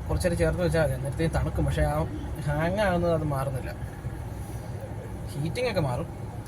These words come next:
അപ്പോൾ എന്തായാലും ഇനിയിപ്പം വൈകുന്നേരം ചെറിയ തിരക്ക് ആ ഒറ്റ ഓട്ടോ കാണുള്ളൂ. ഇത് ഈ ബ്ലോക്ക് ഇതുണ്ട്, ഇതുപോലെ ബ്ലോക്ക് ആവും, ഓരോ, ഏഹ്, ചെറിയ സമയത്ത് ഇതുപോലെ ബ്ലോക്ക് ആവും. ഇപ്പം ശനിയാഴ്ചയാണ്, നല്ല തിരക്കായിരിക്കും,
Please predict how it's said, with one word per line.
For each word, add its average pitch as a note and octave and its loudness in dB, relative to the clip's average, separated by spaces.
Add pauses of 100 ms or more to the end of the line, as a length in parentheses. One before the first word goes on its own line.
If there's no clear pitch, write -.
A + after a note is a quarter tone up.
(180)
അപ്പോൾ E3 -4
എന്തായാലും G3 6
ഇനിയിപ്പം G#3+ 2 (1400)
വൈകുന്നേരം F3+ 4
ചെറിയ G#3 4 (260)
തിരക്ക് - 0 (600)
ആ F#3 2 (160)
ഒറ്റ F#3+ 4 (100)
ഓട്ടോ F#3+ 6 (100)
കാണുള്ളൂ. C#3 0 (1400)
ഇത് D#3 4 (140)
ഈ - 2 (100)
ബ്ലോക്ക് F#3 10
ഇതുണ്ട്, F3+ 4
ഇതുപോലെ F#3 12
ബ്ലോക്ക് F#3+ 12
ആവും, D#3+ 12
ഓരോ, F#3+ 12 (480)
ഏഹ്, C#3+ -2 (100)
ചെറിയ F#3+ 10
സമയത്ത് G3+ 10
ഇതുപോലെ F3+ 12
ബ്ലോക്ക് D3+ 10
ആവും. - 4 (960)
ഇപ്പം F3+ 0
ശനിയാഴ്ചയാണ്, G3+ 10
നല്ല F3 8 (100)
തിരക്കായിരിക്കും, D#3+ 6